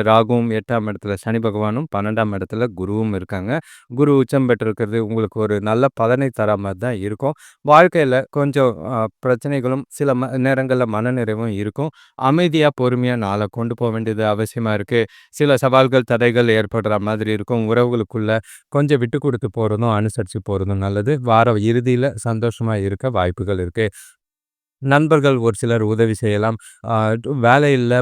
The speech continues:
பயணங்கள் இருக்கும். பயணங்கள் மூலியமா அலைச்சலும் பதட்டமும் இருக்கத்தான் செய்யும். க-, சில பிரச்சனைகளை கடக்க வேண்டியது அவசியமா இருக்கு. இந்த வாரம் பொறுத்தளவுக்கு முக்கியமா மனநிலையை பொறுத்தளவுக்கு கவனமா இருக்க வேண்டியது அவசியம். வேலை தொழிலை பொறுத்தளவுக்கு சின்ன சின்ன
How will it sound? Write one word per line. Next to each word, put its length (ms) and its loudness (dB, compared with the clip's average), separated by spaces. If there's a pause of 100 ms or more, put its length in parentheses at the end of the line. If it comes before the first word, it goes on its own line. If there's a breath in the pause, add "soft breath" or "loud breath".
பயணங்கள் 460 0
இருக்கும். 360 -2
பயணங்கள் 440 2
மூலியமா 360 -2
அலைச்சலும் 520 -2
பதட்டமும் 500 -4
இருக்கத்தான் 500 -4
செய்யும். 400 -2 (280 loud breath)
க-, 360 8 (180)
சில 260 2 (120)
பிரச்சனைகளை 500 0
கடக்க 320 -2
வேண்டியது 360 -2
அவசியமா 480 -2 (100)
இருக்கு. 300 -2 (320 loud breath)
இந்த 260 2
வாரம் 320 6
பொறுத்தளவுக்கு 600 -2
முக்கியமா 580 -2 (220)
மனநிலையை 640 0
பொறுத்தளவுக்கு 600 -4
கவனமா 320 -2
இருக்க 200 -6
வேண்டியது 440 -4
அவசியம். 500 -4 (320)
வேலை 300 6
தொழிலை 260 4
பொறுத்தளவுக்கு 580 -4
சின்ன 260 -4
சின்ன 160 -4